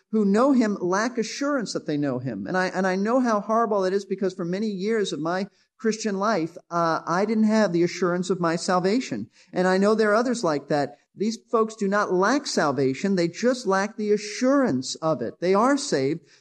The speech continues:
They just continue to doubt, and it's a, it's a miserable kind of existence. Well, Peter's gonna help you there too, because as you see growth, as you see evidence in your life, you can rest assured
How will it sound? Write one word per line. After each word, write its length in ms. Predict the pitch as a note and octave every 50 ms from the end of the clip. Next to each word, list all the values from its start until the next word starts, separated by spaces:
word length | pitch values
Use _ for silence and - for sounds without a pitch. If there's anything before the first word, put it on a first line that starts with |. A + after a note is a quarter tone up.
| _
They 140 | - F#3 F3
just 320 | E3+ F#3 G3+ A3 A3+ - -
continue 480 | A3 F#3 F3+ - A3 G#3 G#3 G#3 G3+
to 80 | F3+ E3+
doubt, 500 | D3 - F#3 F3+ F#3 G3 G#3 G3 F3+ -
and 200 | E3+ E3+ E3+ E3+
it's 160 | E3 - -
a, 200 | F3 D#3+ - -
it's 140 | F3 - -
a 60 | F3
miserable 640 | F3 F3+ F#3 G#3 B3 C#4+ A#3 G#3 F3+ D#3+ D#3 D#3 D#3+
kind 260 | D#3+ - F3+ E3+ E3+
of 120 | E3 D3+
existence. 680 | D#3+ C#3 C3+ C3 F3 G#3 G#3 - - C#3 A2 C3 - - - _ _ _ _ -
Well, 120 | A3+ A3
Peter's 380 | A3+ A#3+ B3 B3 A#3 A#3 A3 A#3
gonna 180 | A3+ G3+ G3
help 300 | F3 F3+ F#3 F3+ F3+ F#3
you 100 | D#3 D#3
there 200 | C#3+ C#3+ C#3 C#3
too, 300 | C#3 - - D3+ B2 A#2
because 440 | A#2 C3+ C3 - - D#3 D#3 D#3+ - - _ _ _ _
as 220 | - E3 D#3+ C3+ D3
you 220 | E3+ G3 A#3 B3
see 220 | A#3+ - A#3+ A3+
growth, 540 | F#3+ D#3+ D#3+ E3+ F3+ F#3 F3+ D#3+ C#3 - -
as 160 | C#3+ C#3 C#3
you 140 | E3+ G3+ A#3
see 300 | A#3+ - - A3 F#3+ - -
evidence 540 | F#3+ G#3 A3+ F3+ F#3 D#3+ D3 C#3 C#3 C#3 -
in 140 | D#3+ D3+ D3+
your 300 | D#3 F3 G3 G3+ G#3+ G#3
life, 360 | F#3+ F#3 F#3 F3+ E3 D3+ D3 - - _ _ _ _ _ -
you 360 | D3 D3 D3+ F3 G#3 A3+ A3
can 420 | A3 - A3+ A#3 A3+ G#3+ G3+ F3+
rest 340 | D#3+ D#3 E3+ F3+ F3+ F3+ -
assured 680 | E3+ - - - - G#3 F#3+ E3+ D3 C3 B2+ B2+ B2